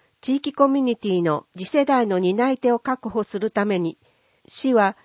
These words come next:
同居近居のために住み替える子育て世帯を支援しています。親と子、孫の三世代が行き来しやすい距離に住むことで、子育て世帯は育児の手伝いをしてもらっ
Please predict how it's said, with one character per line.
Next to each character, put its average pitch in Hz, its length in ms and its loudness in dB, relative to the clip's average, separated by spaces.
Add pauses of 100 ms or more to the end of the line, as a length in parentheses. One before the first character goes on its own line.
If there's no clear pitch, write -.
(140)
同 254 280 4
居 277 200 2
近 262 260 -2
居 254 140 2
の 247 140 2
た 233 160 2
め 233 120 2
に 175 120 0
住 202 180 -6
み 226 100 0
替 233 220 0
え 208 80 0
る 165 180 -6 (300)
子 208 80 -6
育 277 340 -2
て 269 120 -2
世 262 260 0
帯 196 220 -2
を 139 120 -6
支 - 200 -4
援 208 140 0
し - 100 -10
て 170 100 -6
い 156 140 -4
ま 135 140 -4
す。 - 200 -18 (1400)
親 262 280 4
と 220 160 -4
子、 - 320 -2 (400)
孫 233 300 2
の 220 200 2
三 262 280 -2
世 277 180 2
代 220 200 4
が 170 320 0
行 196 120 -10
き 254 120 -12
来 240 140 -6
し - 160 -4
や 214 140 2
す - 160 -4
い 208 80 -2
距 220 160 0
離 196 120 -4
に 175 120 -2
住 202 180 -6
む 175 60 -4
こ 170 140 -4
と 170 140 -2
で、 156 200 -2 (480)
子 202 100 -4
育 262 220 -2 (120)
て 269 140 -2
世 247 240 -2
帯 180 180 2
は 156 200 -2 (360)
育 254 280 -2
児 233 100 -4
の 170 140 0
手 175 160 -4
伝 233 340 0
い - 20 0
を 185 80 0
し - 120 -8
て 185 80 -2
も 190 100 -4
ら 185 140 -2
っ 185 60 -12